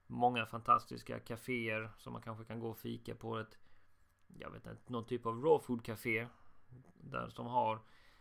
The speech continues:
sockerfria och, eh, hälsosammare kakor till exempel. Du kanske kan hitta något bageri eller något konditori som experimenterar med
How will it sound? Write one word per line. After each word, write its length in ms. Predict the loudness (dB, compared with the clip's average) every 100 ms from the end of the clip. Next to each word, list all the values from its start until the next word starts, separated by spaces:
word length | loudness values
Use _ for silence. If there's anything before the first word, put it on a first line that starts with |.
| -18
sockerfria 920 | -4 -2 6 6 6 0 0 8 8 8
och, 520 | 4 -8 -8 -12 -8
eh, 200 | -8 -8 -4
hälsosammare 920 | -2 0 -2 8 10 12 12 8 4
kakor 480 | 6 8 8 2 -4
till 180 | -4
exempel. 500 | -8 -6 -8 -8 -10 -10 -16 -20 -20 -8
Du 100 | -6
kanske 300 | -2 -2 -2
kan 200 | -4 -2
hitta 440 | -2 0 8 8
något 260 | 8 2 -4
bageri 840 | 8 12 12 10 2 0 0 -2
eller 180 | -2 -4
något 200 | -6 -6
konditori 680 | -6 -4 -4 -6 -4 -4 -6
som 200 | -8 -8
experimenterar 960 | -8 -6 -6 -6 -8 -6 -4 -4 -4
med 300 | -4 -4 -6